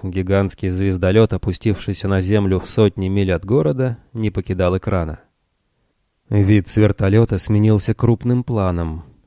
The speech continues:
Операторам телекомпании удалось прорваться сквозь оцепление солдат оон, сдерживающих толпу любопытных. Комментатор сообщил, что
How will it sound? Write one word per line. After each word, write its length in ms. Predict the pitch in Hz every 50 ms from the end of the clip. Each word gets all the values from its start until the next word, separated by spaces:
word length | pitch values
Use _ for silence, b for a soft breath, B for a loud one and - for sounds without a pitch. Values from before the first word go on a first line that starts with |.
| _ _
Операторам 760 | - 107 - 117 104 101 98 95 87 101 95 98 90 90 87
телекомпании 720 | - 104 92 90 - - 95 92 - 123 117 104 98 95 92
удалось 380 | 90 95 95 101 110 104 -
прорваться 600 | - 104 101 95 95 98 110 120 113 - - 98
сквозь 340 | 87 - - 101 98 92 -
оцепление 600 | 98 - - 98 - - 98 95 92 92 92 87
солдат 480 | - - 95 95 95 95 95 92 - 131
оон, 340 | 123 110 98 92 90 90
сдерживающих 960 | 87 87 90 95 92 90 90 87 92 90 90 90 90 87 - - 90 - -
толпу 340 | - 95 92 90 - - 98
любопытных. 800 | 92 92 92 101 98 - - 92 - - 90 95 - - - _ _ _ _ _ _ _ _ _ _ _ _ _ _ _ _ _ _ _ _ _ -
Комментатор 560 | - 113 117 110 95 - 101 95 - 95 92
сообщил, 580 | - - 107 101 104 - - - 143 127 107 95
что 360 | - - - - 101 98 -